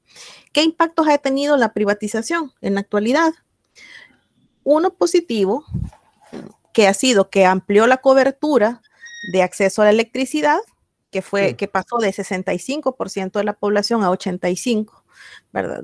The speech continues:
Speaker 2: Algo
Speaker 1: Llama la
Speaker 2: aumentó,
Speaker 1: atención que
Speaker 2: sí,
Speaker 1: todavía,
Speaker 2: sí, sí.
Speaker 1: que todavía, pero todavía hay un porcentaje de, entonces, de la población que no tiene energía eléctrica y eso
Speaker 2: Claro.
Speaker 1: habría que también analizarlo más.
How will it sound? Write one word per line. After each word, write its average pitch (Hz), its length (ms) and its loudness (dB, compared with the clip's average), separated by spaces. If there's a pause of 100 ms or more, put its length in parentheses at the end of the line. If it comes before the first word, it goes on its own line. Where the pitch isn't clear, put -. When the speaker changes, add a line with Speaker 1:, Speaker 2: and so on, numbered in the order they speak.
Speaker 2:
Algo 147 140 0
Speaker 1:
Llama 202 200 6
la 208 60 4
Speaker 2:
aumentó, 220 320 -2
Speaker 1:
atención 165 80 0
que - 60 -4
Speaker 2:
sí, - 60 -10
Speaker 1:
todavía, 214 540 4
Speaker 2:
sí, - 100 -2
sí. - 340 -14
Speaker 1:
que - 60 -6
todavía, 214 560 0
pero 202 220 2
todavía 208 420 2
hay 240 120 2
un 240 60 -2
porcentaje 233 640 -2
de, 208 80 0
entonces, 220 360 -6
de 226 80 0
la 233 140 -4
población 214 420 -2
que 196 140 -2
no 175 220 -6
tiene 277 380 -6
energía 180 440 -6
eléctrica 160 580 -6
y 175 120 -2
eso 180 260 -2
Speaker 2:
Claro. 151 280 2 (320)
Speaker 1:
habría 185 260 0
que 190 180 -6
también 180 540 -6 (640)
analizarlo 185 600 0
más. 240 440 2